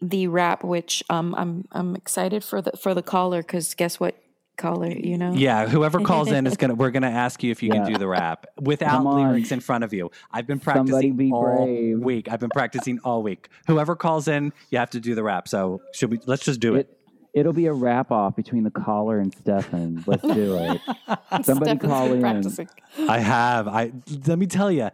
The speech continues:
Speaker 2: doing that, just so you know, the TikTok that I posted of me lip syncing to the rap,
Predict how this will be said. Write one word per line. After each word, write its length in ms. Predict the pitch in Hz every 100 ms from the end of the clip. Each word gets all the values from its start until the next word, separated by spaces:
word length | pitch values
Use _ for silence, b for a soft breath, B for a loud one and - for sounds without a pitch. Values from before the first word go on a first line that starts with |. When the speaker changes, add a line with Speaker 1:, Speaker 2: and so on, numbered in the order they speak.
| B B B 123
Speaker 2:
doing 480 | 147 147 165 185 170
that, 340 | 156 147 -
just 200 | 135 -
so 60 | 165
you 100 | 160
know, 400 | 156 123 104 101
the 320 | 117 113 117 -
TikTok 400 | 151 - 151 -
that 100 | 135
I 60 |
posted 440 | 127 143 127 - 107
of 100 | 101
me 200 | 110 110
lip 180 | 107 110
syncing 340 | - 120 131 123
to 100 | 117
the 80 | 101
rap, 340 | 92 120